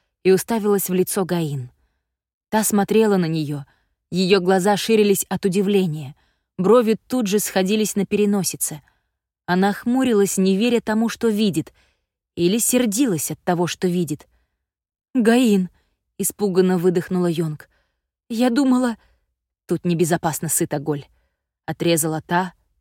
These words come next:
и сама взяла ее за локоть. «Идемте,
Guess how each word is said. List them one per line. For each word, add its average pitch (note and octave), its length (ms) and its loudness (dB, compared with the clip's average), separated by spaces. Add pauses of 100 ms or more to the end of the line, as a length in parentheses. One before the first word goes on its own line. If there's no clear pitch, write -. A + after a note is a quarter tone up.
и G3 80 0
сама F3+ 420 2
взяла E3 300 0
ее D3+ 220 -2
за D3 160 -8
локоть. - 400 -12 (720)
«Идемте, E3 520 -2